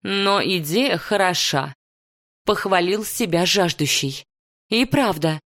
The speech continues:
практически согласилась я, но успела себя одернуть, прежде чем эта мысль окончательно сформировалась. "Что-то еще?" спросила я у Элора. "Или мне можно вернуться к служебным делам?"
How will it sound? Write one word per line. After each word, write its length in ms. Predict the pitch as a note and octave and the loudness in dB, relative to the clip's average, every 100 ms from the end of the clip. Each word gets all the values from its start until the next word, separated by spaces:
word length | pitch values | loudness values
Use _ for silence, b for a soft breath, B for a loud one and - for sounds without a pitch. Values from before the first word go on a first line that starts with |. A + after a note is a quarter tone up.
| _ - | _ -2
практически 720 | G#3+ G3+ - B3 A#3 - G#3+ | 0 0 -2 -2 -2 0 -2
согласилась 840 | F#3+ F3+ F3 F3 G3+ F#3 G#3 - | -2 0 2 0 0 0 0 0
я, 260 | A#3 G3+ D3+ | 2 2 2
но 320 | D#3 E3+ E3+ | 2 2 0
успела 540 | - F#3+ - G#3 F3 E3+ | -2 -6 0 2 2 0
себя 400 | - F3 F#3 F#3+ | 0 0 2 0
одернуть, 760 | E3+ D#3+ A3 C4+ F3+ E3 - _ _ - | -2 0 2 2 0 -2 -4 _ _ 0
прежде 340 | A#3+ A3+ F#3+ | 2 4 2
чем 300 | G3 G#3 F#3+ | 0 0 0
эта 200 | F3+ F3+ | 0 0
мысль 420 | E3+ F3+ A#3+ - | 0 0 -2 -2
окончательно 880 | A#3 F#3+ - E3+ E3 E3+ D#3+ E3+ E3+ | -2 -2 0 0 2 0 0 0 0
сформировалась. 1000 | D#3+ F#3+ F3 F3+ F3+ F3 C#3 C3 B2 - - _ _ _ _ _ | 0 0 2 2 2 2 2 0 -6 -10 -16 _ _ _ _ _
"Что-то 380 | - - F3+ E3+ | -6 0 0 2
еще?" 500 | E3+ E3 - - C#4+ - _ _ _ _ _ _ | 2 2 0 2 0 -2 _ _ _ _ _ _
спросила 580 | - - F#3+ F#3 - F3+ | -14 0 0 2 0 2
я 320 | E3 D#3 G#3+ - | 2 2 0 2
у 160 | A3+ | 4
Элора. 480 | A3 G3 D3 C#3 C3+ _ _ _ - | 4 6 4 2 -4 _ _ _ 0
"Или 220 | A3 G#3 | 2 2
мне 220 | G#3 G3+ | 2 2
можно 300 | G#3 G3+ G3+ | 2 0 0
вернуться 580 | F#3+ B3+ A#3 E3+ - - | 0 2 2 0 -2 -4
к 60 | |
служебным 600 | - F#3+ F#3 F3 C#3+ D3+ | 0 0 2 2 2 0
делам?" 420 | D#3 G3 E3+ C3 | 2 2 2 0